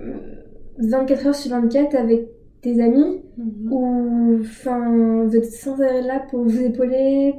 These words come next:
Speaker 1: pour s'il y a un problème. Évidemment, c'est pas toujours merveilleux, parce que, bah, prépa, mine de rien, c'est une,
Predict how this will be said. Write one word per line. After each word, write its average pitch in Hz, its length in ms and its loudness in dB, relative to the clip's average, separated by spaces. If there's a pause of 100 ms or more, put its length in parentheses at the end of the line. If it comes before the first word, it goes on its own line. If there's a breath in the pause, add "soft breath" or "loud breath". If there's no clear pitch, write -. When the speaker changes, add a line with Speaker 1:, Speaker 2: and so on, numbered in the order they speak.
(160)
Speaker 1:
pour 233 180 -6
s'il 240 200 -8
y 240 40 -4
a 233 40 -4
un 233 100 2
problème. 247 560 0 (340 loud breath)
Évidemment, 285 460 2
c'est 240 160 -4
pas 233 140 -2
toujours 247 300 -2
merveilleux, 233 580 4
parce 220 160 -2
que, 226 100 -4
bah, 220 300 -4
prépa, 254 340 -2
mine 247 140 0
de 240 80 2
rien, 254 160 -4
c'est - 180 -6
une, 220 560 0